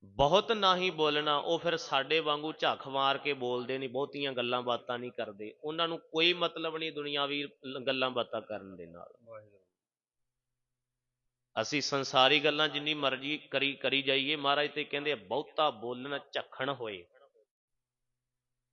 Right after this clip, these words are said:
Speaker 1: ਤਾਂ ਰੱਬ ਦੇ ਪਿਆਰਿਆਂ ਦੀ ਇਹ ਚਾਲ ਨਿਰਾਲੀ ਹੈ। ਮਹਾਰਾਜ ਕਹਿੰਦੇ, ਜਿਹੜੇ ਰੱਬ ਦੇ ਪਿਆਰੇ ਬਣ ਜਾਂਦੇ ਨੇ, ਭਗਤ ਬਣ ਜਾਂਦੇ ਨੇ,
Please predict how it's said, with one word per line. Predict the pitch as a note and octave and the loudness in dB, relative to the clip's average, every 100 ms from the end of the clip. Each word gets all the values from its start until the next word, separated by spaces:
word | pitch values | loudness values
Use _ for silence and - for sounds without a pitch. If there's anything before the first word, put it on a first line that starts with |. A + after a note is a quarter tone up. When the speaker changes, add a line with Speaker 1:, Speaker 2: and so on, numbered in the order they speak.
| _ _ | _ _
Speaker 1:
ਤਾਂ | F3 | 6
ਰੱਬ | D#3+ D3+ C#3 | 8 6 6
ਦੇ | F3 G3+ | 4 4
ਪਿਆਰਿਆਂ | F3+ F3 F3+ | 6 6 6
ਦੀ | F#3+ G3+ | 4 0
ਇਹ | F#3 G#3+ A#3 | 2 2 2
ਚਾਲ | G3+ E3+ D#3+ | 4 6 4
ਨਿਰਾਲੀ | C#3+ B2+ A#2+ A#2+ A2 | 2 2 2 0 -2
ਹੈ। | C3 | 0
ਮਹਾਰਾਜ | D#3 D#3 E3+ E3 | 4 4 4 0
ਕਹਿੰਦੇ, | E3+ F3 F#3 F3 - - - - - | -2 0 0 -2 -10 -20 -20 -20 -2
ਜਿਹੜੇ | C#3+ E3+ G3 | 4 6 8
ਰੱਬ | E3+ C#3 C3+ | 6 6 4
ਦੇ | D#3 E3+ - D3 - - | 2 0 -2 -18 -20 0
ਪਿਆਰੇ | D3 C#3+ D3 F3+ | 6 6 6 6
ਬਣ | D#3+ C#3+ B2+ | 4 2 0
ਜਾਂਦੇ | B2+ A#2 | -2 0
ਨੇ, | C#3 D3+ - | -2 -4 -2
ਭਗਤ | B2+ G#2 - | -2 -2 -6
ਬਣ | D#3 C#3+ B2 | -2 -2 0
ਜਾਂਦੇ | A#2+ A2+ A2 | -4 -4 -6
ਨੇ, | G#2+ B2 | -4 -4